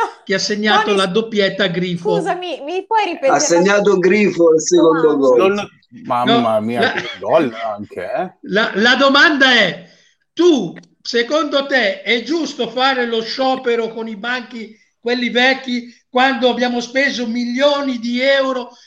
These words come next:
Speaker 1: coi banchi con le rotelle? Secondo te è
Speaker 2: Sì.
Speaker 1: giusto fare uno sciopero così? Non ha senso.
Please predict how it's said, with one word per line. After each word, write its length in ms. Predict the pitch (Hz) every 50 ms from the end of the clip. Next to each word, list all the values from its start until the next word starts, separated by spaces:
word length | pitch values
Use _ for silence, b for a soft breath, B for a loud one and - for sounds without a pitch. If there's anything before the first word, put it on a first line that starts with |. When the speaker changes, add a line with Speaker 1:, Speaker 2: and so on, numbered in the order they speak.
| B B
Speaker 1:
coi 220 | _ 240 247 247 214
banchi 520 | 220 262 277 277 262 - 269 254 247 240
con 140 | 240 247 247
le 120 | 240 240
rotelle? 580 | 240 240 233 240 240 202 180 156 143 151 165 160
Secondo 340 | - - 196 240 247 247 262
te 140 | 262 254 247
è 20 | 240 233
Speaker 2:
Sì. 80 | 302
Speaker 1:
giusto 240 | 254 233 220 - 202
fare 200 | - 196 190 196
uno 140 | 190 190 196
sciopero 460 | 190 - 220 214 196 - 196 190 190
così? 300 | 196 202 190 - - - - _ - - _
Non 160 | _ 196 196 202
ha 120 | 254 277
senso. 580 | - - - 202 247 214 170 - - - _